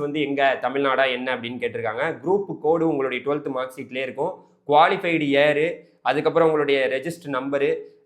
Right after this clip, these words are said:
அப்புறம் வந்து பாத்தீங்கன்னா உங்களுடைய ஹெச் எஸ் சியோட ஈக்குவலண்ட் அந்த அட்டெம்ப்ட்ஸ்,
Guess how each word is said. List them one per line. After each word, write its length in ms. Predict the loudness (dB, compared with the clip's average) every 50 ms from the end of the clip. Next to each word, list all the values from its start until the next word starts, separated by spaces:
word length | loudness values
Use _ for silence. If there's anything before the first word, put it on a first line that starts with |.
| -4
அப்புறம் 220 | -2 0 2 2 2
வந்து 120 | 2 0 -2
பாத்தீங்கன்னா 280 | -2 -2 0 0 2 2
உங்களுடைய 240 | 2 2 2 0 0 0
ஹெச் 180 | -4 -4 -6 -8
எஸ் 100 | -8 -6 -4
சியோட 300 | -2 0 2 2 2 2 2 0 -2 -12 _ _ _ _ _ _ _ _ _ _ _ _ _ _ _ _
ஈக்குவலண்ட் 540 | -4 0 0 0 2 2 4 4 4 4 2
அந்த 120 | 2 2 2 0
அட்டெம்ப்ட்ஸ், 380 | 0 2 0 0 0 0 -4 -6